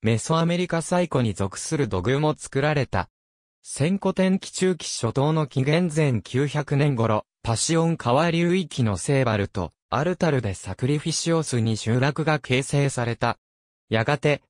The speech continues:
千古天紀中期後葉になると、中辺に高さ十八メートルに達する大規模な建物が作られた。一方、南部の高地には、カミナルフューニ、ラスチャルカスの精巧な土偶を伴う文化が起こっ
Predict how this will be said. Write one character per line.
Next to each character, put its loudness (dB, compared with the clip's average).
千 -2
古 -4
天 0
紀 -10
中 0
期 -16
後 0
葉 2
に 0
な 2
る 0
と、 0
中 0
辺 2
に 2
高 0
さ -2
十 2
八 0
メ 2
ー 0
ト 0
ル 0
に -2
達 -2
す -4
る 2
大 2
規 -4
模 2
な 0
建 0
物 2
が -2
作 -4
ら 2
れ 0
た。 -4
一 -2
方、 2
南 0
部 2
の 2
高 0
地 -6
に -2
は、 -4
カ 0
ミ 2
ナ 0
ル 0
フ -4
ュ 2
ー 2
ニ、 0
ラ 2
ス -4
チ -2
ャ 2
ル 0
カ 0
ス -4
の 2
精 -2
巧 0
な 2
土 2
偶 0
を 0
伴 2
う 2
文 0
化 -2
が 0
起 -6
こ -4
っ -16